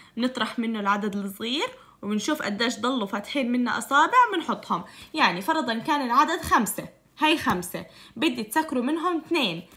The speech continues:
سكرت اثنين، كم ضل معي؟ ثلاثة، برافو عليكم. طيب، كان معي خمسة، بدي آخد منك أربعة، يعني خمسة ناقص أربعة، كم بضل؟ واحد، برافو عليكم.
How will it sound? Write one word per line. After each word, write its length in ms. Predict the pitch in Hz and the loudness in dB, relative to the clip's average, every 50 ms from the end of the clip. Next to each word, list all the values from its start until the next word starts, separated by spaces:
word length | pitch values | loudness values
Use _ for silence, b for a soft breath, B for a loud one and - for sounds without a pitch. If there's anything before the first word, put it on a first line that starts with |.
| b b | b b
سكرت 500 | - - - - - - 302 302 311 - | -12 -12 -12 -4 0 2 2 2 2 -2
اثنين، 360 | 311 311 - 262 214 196 185 | -4 -4 -2 -4 -2 -2 -4
كم 280 | 190 - 320 320 330 302 | -2 2 4 4 4 6
ضل 200 | 320 320 320 302 | 6 4 6 6
معي؟ 440 | 294 294 277 269 269 285 311 330 - b b b b _ - | 8 8 8 8 6 4 0 -2 -4 b b b b _ -2
ثلاثة، 480 | 262 247 262 240 214 196 190 - 196 | 0 2 6 6 6 6 6 2 -6
برافو 380 | 180 185 185 208 226 247 254 294 | -6 0 4 6 6 6 8 6
عليكم. 460 | 294 294 285 240 180 175 - 165 160 - - _ _ | 6 6 6 4 0 -2 -4 -10 -12 -14 -18 _ _
طيب، 260 | 240 185 135 - - - - b b b b b b b - | -2 -2 -2 -4 -8 -14 -18 b b b b b b b 2
كان 300 | 311 311 302 285 254 254 | 6 8 8 8 8 4
معي 420 | 254 233 226 226 233 277 320 349 | 4 4 6 6 6 4 4 2
خمسة، 520 | - - - 311 247 190 170 - - 151 - - _ _ _ _ b b b b b b b b b | -2 -2 -2 -2 -2 -2 -4 -6 -10 -12 -12 -14 _ _ _ _ b b b b b b b b b
بدي 320 | 214 302 254 240 247 247 - | 0 0 0 0 -2 0 4
آخد 380 | 277 320 311 - 294 226 196 | 4 4 4 4 0 -2 -2
منك 480 | 226 277 294 311 330 339 339 - - - | -2 -2 0 2 2 0 0 4 4 4
أربعة، 560 | - 311 226 190 190 180 180 175 175 - - _ _ _ _ | 4 6 4 4 4 4 4 2 0 -4 -12 _ _ _ _
يعني 260 | - 175 175 170 185 | -12 -10 -8 -8 -8
خمسة 500 | 202 - 320 330 320 269 - - 196 180 | 0 4 4 4 4 2 0 -4 -4 -2
ناقص 440 | 196 226 262 320 349 - 403 - - - 294 | 4 6 6 6 6 4 -2 -6 4 6 6
أربعة، 640 | 302 311 254 220 262 247 247 247 262 269 262 - | 6 6 6 6 8 10 10 10 10 8 4 2
كم 200 | 311 330 349 320 | 2 4 4 4
بضل؟ 440 | 262 285 233 269 262 269 285 311 302 b b b b b b b - | 2 4 8 8 8 8 8 4 -2 b b b b b b b 6
واحد، 460 | 220 226 208 196 190 - - 185 185 | 8 10 10 8 6 2 -2 -4 -4
برافو 400 | 175 180 185 196 202 202 202 220 | -4 0 4 4 4 4 6 6
عليكم. 540 | 226 233 247 269 262 226 - - 190 175 | 6 6 6 4 2 0 -2 -4 -6 -6